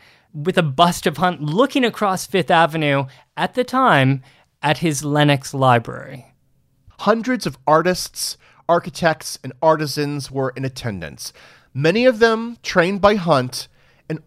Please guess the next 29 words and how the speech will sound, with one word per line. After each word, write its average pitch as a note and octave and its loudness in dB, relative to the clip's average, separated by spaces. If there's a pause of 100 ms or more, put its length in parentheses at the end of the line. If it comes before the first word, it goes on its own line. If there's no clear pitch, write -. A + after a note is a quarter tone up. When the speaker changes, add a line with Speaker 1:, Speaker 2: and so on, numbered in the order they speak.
Speaker 2:
all G#3 8
of A#2 -4
them G2+ -8
grateful E3 0
for A#2 -10
Hunt's - -4
lifelong F#3+ 0
promotion C3 -4 (380)
of C3+ -6
their B2 -2
professions. - -8 (1400)
Well, F#3 6
for B2+ 2 (160)
images C#3+ -2
of A2 -6
many C#3 0
of B2 -2
the A#2 -2 (120)
works C#3 -2
that - -6
we've D#3+ -2
discussed G#3 -2
today, G2+ -4
visit C#3+ -2
our G3 6
website, D#3+ 2
Bowery C#3+ 4
Boys F3 0
History F#2+ -6